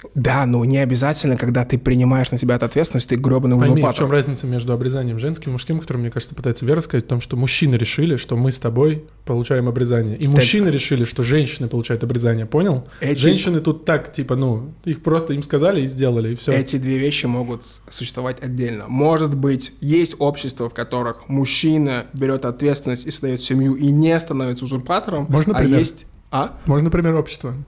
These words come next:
Speaker 1: Конечно же, есть куча таких семей, в которых мужчина берёт на себя ответственность и становится логичным, адекватным лидером своей ячейки, своей семьи.
Speaker 2: Почему в консервативных семьях уровень домашнего насилия выше, чем в тех семьях, в которых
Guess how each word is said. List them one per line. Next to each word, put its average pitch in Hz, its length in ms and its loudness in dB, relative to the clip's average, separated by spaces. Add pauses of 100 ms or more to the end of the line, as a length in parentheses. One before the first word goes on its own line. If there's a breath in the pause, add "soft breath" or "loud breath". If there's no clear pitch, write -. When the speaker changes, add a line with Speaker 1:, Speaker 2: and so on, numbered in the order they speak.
Speaker 1:
Конечно 127 420 -2
же, 120 80 -6
есть 120 280 -6
куча 131 260 -6
таких 117 260 -8
семей, 123 480 -4
в - 20 -20
которых 113 380 -6 (200)
мужчина 127 400 -2
берёт 123 200 -2
на 151 80 -8
себя 127 160 -8
ответственность 127 480 -6
и 120 60 -10
становится 120 720 -6 (600)
логичным, 131 720 0
адекватным 127 880 -4 (380)
лидером 131 560 2
своей 120 280 -2
ячейки, 123 460 -4
своей - 220 -8
семьи. - 200 -6
Speaker 2:
Почему 156 360 2
в - 160 -10
консервативных 135 680 0
семьях 156 360 0
уровень 123 240 0
домашнего 123 340 0
насилия 135 340 0
выше, 131 280 -2
чем 120 260 -2
в - 80 -12
тех 143 240 0
семьях, 151 240 2
в 151 40 -10
которых - 420 -2